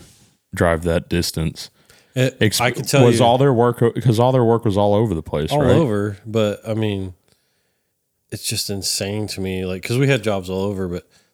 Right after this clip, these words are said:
Speaker 2: like, even here in North Fort Worth, uh, what was I gonna say? I mean, just here in the mornings, you know, I'd leave at four thirty, five, and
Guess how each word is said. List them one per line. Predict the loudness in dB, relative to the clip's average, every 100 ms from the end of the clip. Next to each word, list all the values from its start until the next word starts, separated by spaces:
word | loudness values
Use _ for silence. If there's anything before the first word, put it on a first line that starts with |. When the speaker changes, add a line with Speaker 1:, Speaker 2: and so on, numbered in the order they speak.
| -10
Speaker 2:
like, | -8
even | -6 -6 -4
here | -4 -2
in | -4 -4
North | -4 -6
Fort | -8 -8 -4
Worth, | -2 -2 -4 -12 -20 _ _ _ _ -8
uh, | -4 -4 -6 -12 -20 _ _ _ _ _ _ _ _ _ _ _ _ _ _ _ _ _ _ _ _ _ _
what | -14
was | -10
I |
gonna | -10
say? | -8 -8 -6
I | -6
mean, | -6 -2
just | 0 2
here | 2 2
in | 0
the |
mornings, | -2 -2 0 -2 -4 -6
you | -4
know, | -4
I'd | -4
leave | -6 -6
at | -8
four | -8 -6
thirty, | -4 -4 -4 -4
five, | -6 -4 -2 0 -2 -6
and | -8